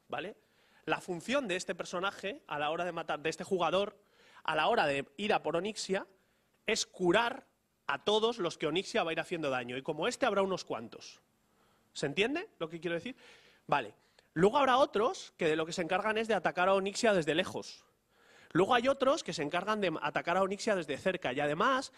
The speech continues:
tienen una función que es poner furiosa a Onyxia para que sea más fácil matarla. Con esto quiero decir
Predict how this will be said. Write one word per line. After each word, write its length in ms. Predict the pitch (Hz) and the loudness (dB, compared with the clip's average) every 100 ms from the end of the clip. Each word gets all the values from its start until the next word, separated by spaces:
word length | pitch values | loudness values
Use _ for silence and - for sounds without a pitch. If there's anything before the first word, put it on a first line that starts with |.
| - - - | -20 -20 -2
tienen 220 | 170 196 | 2 2
una 140 | 214 | 2
función 420 | 208 196 226 233 | -2 -4 0 0
que 160 | 226 185 | 0 -2
es 100 | 220 | -2
poner 320 | 170 143 202 | -2 0 -2
furiosa 680 | - 202 202 269 - 123 107 | 0 0 2 2 0 -6 -4
a 120 | 151 | -2
Onyxia 560 | 135 170 226 - 185 440 - _ _ _ | 0 0 -4 0 0 0 -8 _ _ _
para 180 | - 156 | 2 2
que 100 | 156 | 0
sea 160 | - 196 | 0 -2
más 220 | 196 - | -2 -4
fácil 320 | 202 190 175 | -4 -2 -4
matarla. 500 | 151 123 107 98 - _ _ _ - - _ _ | -4 -4 -4 -6 -12 _ _ _ -20 -20 _ _
Con 160 | - 180 | -2 0
esto 220 | 247 262 | 0 0
quiero 180 | 240 233 | 2 2
decir 420 | 208 220 240 240 | 0 -2 -6 -8